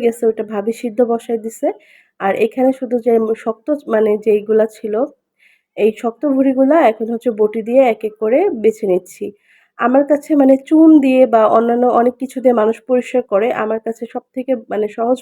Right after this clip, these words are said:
মনে হয় গরম পানির মধ্যে দিব আর then হচ্ছে বটি বা ছুরি দিয়ে সুন্দর করে এরকম চেঁচে নিলেই কিন্তু ভুঁড়ির যে ময়লাগুলা থাকে ওইগুলো একদম সম্পূর্ণ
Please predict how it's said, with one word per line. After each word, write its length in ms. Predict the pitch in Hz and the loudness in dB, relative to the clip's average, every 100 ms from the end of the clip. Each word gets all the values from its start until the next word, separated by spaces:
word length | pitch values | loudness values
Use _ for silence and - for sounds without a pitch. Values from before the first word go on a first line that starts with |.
| 240 | -4
মনে 160 | 226 226 | -4 -2
হয় 180 | 220 220 - _ _ _ - | -4 -6 -10 _ _ _ -8
গরম 280 | 226 226 269 | 0 2 2
পানির 220 | 277 285 277 | 2 4 4
মধ্যে 180 | 277 277 226 | 4 2 -2
দিব 180 | 233 226 294 - | -4 0 0 2
আর 80 | 226 202 | 0 0
then 140 | 240 254 | -2 -2
হচ্ছে 180 | 240 262 208 | -4 -4 0
বটি 240 | 220 220 247 | 0 0 -2
বা 120 | 240 240 | -4 -4
ছুরি 240 | - 247 247 | -6 -4 -4
দিয়ে 140 | 240 277 - | -4 -6 -6
সুন্দর 260 | 254 240 240 | -4 -2 -2
করে 160 | 233 311 415 _ _ _ | 0 -2 -4 _ _ _
এরকম 320 | 214 226 240 240 - | -2 0 -2 -4 -6
চেঁচে 300 | - 269 269 294 | 0 0 2 2
নিলেই 260 | 285 269 294 285 | 4 4 0 -2
কিন্তু 240 | 277 277 330 262 | -4 -2 -4 -4
ভুঁড়ির 260 | 240 247 226 | -4 -4 0
যে 60 | 269 | 2
ময়লাগুলা 460 | 226 214 214 220 254 262 | 4 4 4 2 -2 -4
থাকে 220 | 247 269 330 | -8 -4 -2
ওইগুলো 260 | 214 214 226 214 | -2 0 0 0
একদম 220 | 208 233 240 | -2 -8 -6
সম্পূর্ণ 360 | 233 214 226 240 | -6 -6 -4 -2